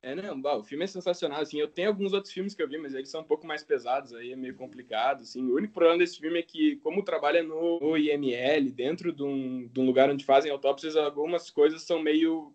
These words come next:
muito pesa-, não pesadas, assim, mas aparece o corpo. É uma coisa bem meio crua, assim,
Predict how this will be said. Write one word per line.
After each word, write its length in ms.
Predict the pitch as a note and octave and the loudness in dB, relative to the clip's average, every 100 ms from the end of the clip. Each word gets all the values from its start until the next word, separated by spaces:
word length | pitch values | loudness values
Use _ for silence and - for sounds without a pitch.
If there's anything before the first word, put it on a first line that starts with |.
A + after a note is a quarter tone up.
| _ _ _ - | _ _ _ -12
muito 680 | D3+ D#3+ G3+ A3+ - - G#3 | -4 2 4 2 -4 -6 -6
pesa-, 480 | - F#3+ D#3 C#3+ C#3 | 0 0 2 0 0
não 180 | E3 B3 | -2 0
pesadas, 500 | A#3+ E3+ F3 F3+ D3+ | 0 2 2 0 -4
assim, 160 | C#3+ D#3+ | -12 -10
mas 100 | C#3+ | -10
aparece 400 | C#3+ D3 D3 - | -6 -6 -6 -10
o 20 | |
corpo. 540 | - D3+ E3+ C#3+ B2+ | -4 2 2 2 -6
É 80 | C#3 | -8
uma 140 | D#3 | -8
coisa 360 | D#3+ D3+ D#3 D#3+ D3 | -6 -6 -4 -6 -6
bem 560 | D#3 E3+ F3 E3+ D#3+ _ _ _ _ - | -8 -8 -12 -14 -18 _ _ _ _ -10
meio 280 | D#3+ E3+ E3 | -4 0 0
crua, 400 | - D#3+ F#3+ D3+ | -2 -4 2 2
assim, 260 | - C3 | 0 -6